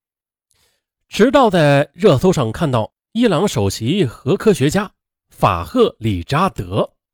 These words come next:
遭遇刺杀的新闻时，我这才恍然大悟。现在的伊朗有点像刚刚解放时的我们呐，也是需要研究和制造出顶尖的武器的，只有这样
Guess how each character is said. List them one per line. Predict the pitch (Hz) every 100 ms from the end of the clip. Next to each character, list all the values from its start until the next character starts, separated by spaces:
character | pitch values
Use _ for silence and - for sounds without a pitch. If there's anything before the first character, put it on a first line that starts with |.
| _
遭 | - 123
遇 | 123
刺 | 98 - 113
杀 | 175
的 | 135
新 | - 107 92
闻 | 90
时， | - 85 82 - _ _
我 | -
这 | 98
才 | 110 98
恍 | 90 98
然 | 85
大 | 101 85
悟。 | 113 - _ _ _ _ _ _ _ _ _ _ _ _ _ _ _ _ _ _ _
现 | - 220
在 | 214
的 | 185
伊 | 170
朗 | 139 123
有 | 127
点 | 135 101
像 | 123 110 104 98
刚 | - 185
刚 | 185 170
解 | 101
放 | 92 113
时 | - 92
的 | 107 101 87
我 | 85
们 | 82
呐， | 98 90 - _ _ _ _ _ _ _
也 | 131
是 | 131 165
需 | -
要 | 165 127
研 | 113 131
究 | 147 180 _
和 | - 147
制 | 165
造 | 123 110
出 | 151
顶 | - 117 98
尖 | 113
的 |
武 | 98 90
器 | 151 120
的， | 104 _ _
只 | -
有 | 156 110
这 | - 254 208
样 | 101 107